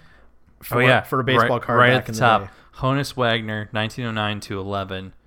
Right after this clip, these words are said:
Speaker 2: three point twelve million dollars.
Speaker 1: Yeah, so,
Speaker 2: Wow.
Speaker 1: yeah.
Speaker 2: Mickey Mantle, one million dollars. Babe
Speaker 1: Mm-hmm.
Speaker 2: Ruth.
Speaker 1: I think Mickey Mantle, I think the
Speaker 2: Joe
Speaker 1: Mi-,
Speaker 2: Jackson.
Speaker 1: the Mickey
Speaker 2: Wow.
Speaker 1: Mantle card is the one that Todd McFarlane bought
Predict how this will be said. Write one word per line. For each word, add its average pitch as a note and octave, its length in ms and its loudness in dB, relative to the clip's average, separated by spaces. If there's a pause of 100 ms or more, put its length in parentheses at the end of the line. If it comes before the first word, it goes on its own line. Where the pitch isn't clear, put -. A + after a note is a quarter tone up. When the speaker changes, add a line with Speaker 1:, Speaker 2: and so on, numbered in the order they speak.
(1040)
Speaker 2:
three B2+ 260 -6
point A#2+ 300 -6
twelve G#2 320 -4
million F#2+ 460 -8
dollars. F2 260 -4
Speaker 1:
Yeah, G2+ 260 -2
so, B2+ 480 -2 (240)
Speaker 2:
Wow. F2 360 -8
Speaker 1:
yeah. G#2+ 260 -8 (180)
Speaker 2:
Mickey B2+ 300 -4
Mantle, A2+ 560 -4 (220)
one G#2 280 -6
million G2+ 260 -8
dollars. G2 380 -4
Babe G#2 240 -4
Speaker 1:
Mm-hmm. A2 80 -8
Speaker 2:
Ruth. G2 420 -8 (320)
Speaker 1:
I C3+ 100 -6
think F#3+ 240 0
Mickey F3 240 0
Mantle, D3 440 0
I C#3+ 80 -4
think F3 160 -4
the - 60 -4
Speaker 2:
Joe A2+ 120 0
Speaker 1:
Mi-, - 40 -4
Speaker 2:
Jackson. F#2 640 -8
Speaker 1:
the C#3 80 0
Mickey E3 160 0
Speaker 2:
Wow. F#3 60 0
Speaker 1:
Mantle D3 500 0
card D3+ 240 2
is C3+ 120 -2
the C3+ 80 0
one B2+ 320 -2
that A#2 300 -4 (260)
Todd B2 200 0
McFarlane A2 360 -2
bought E2+ 200 -10